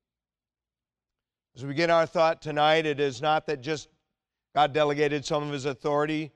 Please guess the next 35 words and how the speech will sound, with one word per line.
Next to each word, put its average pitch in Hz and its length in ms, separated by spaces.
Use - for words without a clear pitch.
in 143 100
His 127 160
Word 147 540
to 131 380
husbands 151 920
and 131 220
parents. 147 560
We 147 140
also 165 320
see 151 280
that 147 320
there's 151 220
authority 151 540
of 135 80
a 127 80
pastor 131 720
over 139 140
the 127 100
church 139 320
where 127 100
they 123 140
lead. 117 320
I'm 135 120
not 147 180
talking 156 340
about 147 240
this 151 160
because 143 340
there's 135 180
a 143 60
problem 147 400
here 147 140
I'm 139 100
aware 135 340
of. 147 200